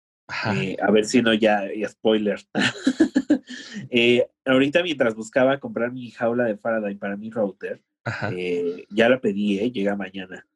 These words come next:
Speaker 2: porque
Speaker 1: Uf.
Speaker 2: tengo claramente Amazon Prime.
Speaker 1: Amazon Prime,
Speaker 2: <laughs>
Speaker 1: claro.
Speaker 2: Este, encontré un libro que yo creo s-, seguramente debo tener en mi biblioteca y que es muy interesante. Eh, mira,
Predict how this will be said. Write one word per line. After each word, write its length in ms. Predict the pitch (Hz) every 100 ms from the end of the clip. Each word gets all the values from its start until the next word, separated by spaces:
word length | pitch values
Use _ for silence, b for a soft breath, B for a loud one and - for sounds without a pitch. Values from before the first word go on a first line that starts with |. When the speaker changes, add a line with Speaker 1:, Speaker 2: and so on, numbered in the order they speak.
| _
Speaker 2:
porque 160 | - 113
Speaker 1:
Uf. 180 | 123 -
Speaker 2:
tengo 260 | 98 101
claramente 580 | - 101 95 95 98 104
Amazon 400 | 98 98 - 95
Prime. 320 | 101 95 92 -
Speaker 1:
Amazon 400 | 110 110 101 117 113
Prime, 360 | 98 98 131 -
Speaker 2:
<laughs> 80 | 143
Speaker 1:
claro. 640 | 131 - - - 143 247 - _ _ - - - 208 240 - - 370 - - - 294 B B B 262 147
Speaker 2:
Este, 800 | 120 117 - - 120 117 120 -
encontré 480 | 123 123 139 135 170
un 100 | 180
libro 300 | 165 160 165
que 220 | - 131
yo 160 | 123 143
creo 140 | 147
s-, 160 | 151 -
seguramente 720 | - 135 131 170 156 147 139
debo 220 | 139 139
tener 380 | 139 104 110 113
en 220 | 110 104 107
mi 160 | 113
biblioteca 680 | 113 107 104 101 95 - 98
y 60 | 95
que 120 | 98
es 140 | -
muy 200 | 101 120
interesante. 800 | 135 113 90 - 98 - - - _ _ B B _
Eh, 520 | - 101 101 98 -
mira, 400 | 113 113 110 101